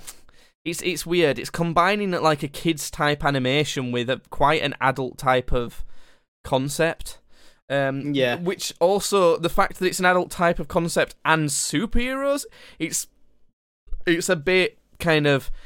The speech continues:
Speaker 1: it's a perfect sweet spot for people like us. And I think it'll,
Speaker 2: Yeah.
Speaker 1: it'll, it'll become a bit of a cult classic, I think. I reckon they'll manage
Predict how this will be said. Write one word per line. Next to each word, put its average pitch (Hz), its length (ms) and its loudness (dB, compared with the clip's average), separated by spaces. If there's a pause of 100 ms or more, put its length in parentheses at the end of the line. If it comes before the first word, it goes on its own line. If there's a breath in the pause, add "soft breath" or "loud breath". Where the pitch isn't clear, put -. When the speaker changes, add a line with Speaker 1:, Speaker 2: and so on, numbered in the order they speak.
(180 soft breath)
Speaker 1:
it's 220 260 -2
a 202 60 4
perfect 277 520 4
sweet 208 300 -2
spot - 220 -2
for 147 80 6
people 147 240 2
like - 240 -2
us. - 340 0 (640)
And 170 100 2
I 185 40 0
think 233 360 -2
it'll, - 340 2
Speaker 2:
Yeah. 202 60 0
Speaker 1:
it'll, - 220 0
it'll 226 220 2
become 226 380 0
a 196 60 0
bit 165 180 0
of 165 100 2
a 160 60 4
cult 156 280 0
classic, - 360 -6
I 120 120 0
think. - 220 -10
I - 40 2
reckon 185 320 -2
they'll 185 140 -2
manage 160 440 -2